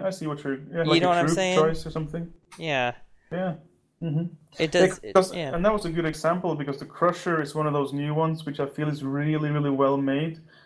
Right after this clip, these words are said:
Speaker 1: uh, only three attacks and, uh, quite low nerve, so he, he, he can do, like, he can do a little bit, but he'll easily go down if you,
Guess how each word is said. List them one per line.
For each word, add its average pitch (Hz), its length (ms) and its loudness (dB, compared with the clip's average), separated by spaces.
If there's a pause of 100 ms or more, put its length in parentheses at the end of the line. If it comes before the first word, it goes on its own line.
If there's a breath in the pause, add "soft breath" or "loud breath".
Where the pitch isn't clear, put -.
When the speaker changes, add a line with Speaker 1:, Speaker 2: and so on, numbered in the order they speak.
(140 soft breath)
Speaker 1:
uh, 135 520 -2
only 160 220 2
three 147 300 2
attacks 151 880 0
and, 123 360 -2
uh, 127 80 0 (120)
quite 165 440 6
low 160 280 0
nerve, 175 520 -2
so 147 500 -4
he, 156 340 -2
he, 156 380 -10
he 151 60 -12
can 151 220 -2
do, 202 440 0
like, 160 260 -2 (320)
he 165 140 -4
can 180 120 2
do 208 120 4
a 220 100 2
little 214 140 6
bit, 214 400 0
but 165 260 -2
he'll 165 280 -6
easily 156 600 -4
go 139 180 0
down 123 320 2
if 120 140 -12
you, 117 260 -6